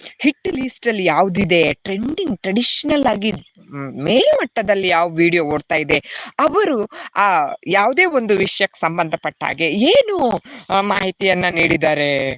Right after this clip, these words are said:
ಅಂತ ನೋಡಿದ್ರೆ ಖಂಡಿತವಾಗಿಯೂ ನನಗ್ ಬಹಳ, ಆ, ಬೇಸರ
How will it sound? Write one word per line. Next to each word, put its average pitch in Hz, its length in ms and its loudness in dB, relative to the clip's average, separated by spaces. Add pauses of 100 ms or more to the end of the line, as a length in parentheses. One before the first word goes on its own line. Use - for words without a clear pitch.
(300)
ಅಂತ 151 160 -6
ನೋಡಿದ್ರೆ 151 840 -2 (560)
ಖಂಡಿತವಾಗಿಯೂ 247 1000 0
ನನಗ್ 208 520 -4
ಬಹಳ, 214 240 -2 (580)
ಆ, 156 260 2
ಬೇಸರ 226 480 2